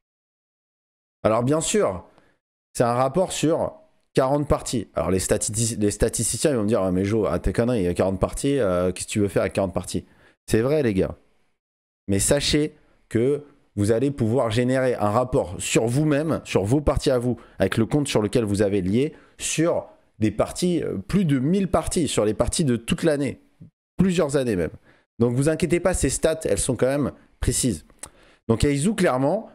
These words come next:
là, je lui ai identifié en deux secondes, enfin c'est pas moi, c'est M T S qui lui a identifié. Aizu, D quatre, E six, fait C quatre, pélo. Retombe dans ton répertoire Bartholomew. Pourquoi tu veux jouer la française ? Tu l'as pas travaillé. Ok,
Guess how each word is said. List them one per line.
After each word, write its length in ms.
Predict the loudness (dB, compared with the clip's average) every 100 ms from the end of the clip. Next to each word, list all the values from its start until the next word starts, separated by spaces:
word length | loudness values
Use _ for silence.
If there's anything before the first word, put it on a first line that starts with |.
| -2
là, 240 | 2 2
je 120 | 2
lui 80 | 2
ai 20 |
identifié 500 | 2 0 0 -2 0
en 100 | 0
deux 180 | 2 0
secondes, 280 | 0 0 -2
enfin 160 | -4 -6
c'est 100 | -2
pas 120 | 0
moi, 160 | 0
c'est 140 | 0 -2
M 100 | 0
T 100 | -2
S 100 | -2
qui 120 | -2
lui 100 | 0
a 20 |
identifié. 500 | 0 -2 -4 -2 -4 -6 _ _ _ _
Aizu, 400 | 0 2 0 -2 -6 _ _ -2
D 160 | 0
quatre, 300 | 2 0 2
E 80 | 0
six, 360 | 2 0 -2 -6
fait 180 | -2 0
C 220 | 0 0
quatre, 200 | 0 0
pélo. 360 | 0 0 -2 -12 _
Retombe 340 | 0 0 2 0
dans 100 | 0
ton 120 | 0
répertoire 400 | 2 0 2 0
Bartholomew. 560 | 0 0 0 2 0 -4 _ _
Pourquoi 220 | -2 -2
tu 100 | 0
veux 140 | 0 2
jouer 120 | 2
la 120 | 0
française ? 360 | -2 0 -2 -2
Tu 100 | 0
l'as 100 | 0
pas 120 | 0
travaillé. 360 | 0 0 0 -4 _ _ -14 -14 -20 -20 -20 -20 -20 _
Ok, 220 | -2 0